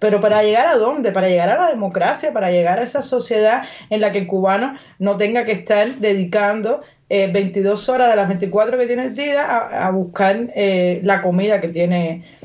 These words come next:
eh, que poner en el plato de su, de su familia, ¿no? Se supone que, que el diseño de, del ser humano tiene suficiente capacidad para dedicar, eh, energía a,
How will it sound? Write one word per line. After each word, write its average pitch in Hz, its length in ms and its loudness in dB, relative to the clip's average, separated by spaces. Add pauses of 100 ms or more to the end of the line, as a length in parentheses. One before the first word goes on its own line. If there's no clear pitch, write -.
(140)
eh, 170 240 0
que 180 100 -2
poner 175 280 -2
en 170 100 0
el 151 80 -2
plato 165 300 2
de 160 60 0
su, 143 400 -4
de 127 100 -4
su 151 160 -6
familia, 165 540 2
¿no? 190 400 0
Se 180 140 -4
supone 175 420 0
que, 185 440 2 (340)
que 185 100 2
el 175 120 0
diseño 202 560 2
de, 185 340 2
del 175 180 0
ser 208 220 2
humano 233 340 0
tiene 202 600 0 (240)
suficiente 196 500 0
capacidad 202 600 2
para 226 200 2
dedicar, 185 600 0 (340)
eh, 190 560 0
energía 233 840 0
a, 180 520 0